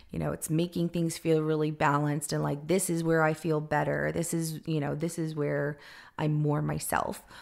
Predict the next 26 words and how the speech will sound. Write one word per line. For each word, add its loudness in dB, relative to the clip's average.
So 4
let's 4
go 4
ahead 4
and 0
clarify 2
the -4
Queen 2
of -2
Cups -4
for -2
your -2
advice. -4
Yeah, -4
trust -4
yourself. 0
Um, 2
also, 4
trust 0
your 2
heart 2
when 2
it -4
comes -2
to, -2
um, -4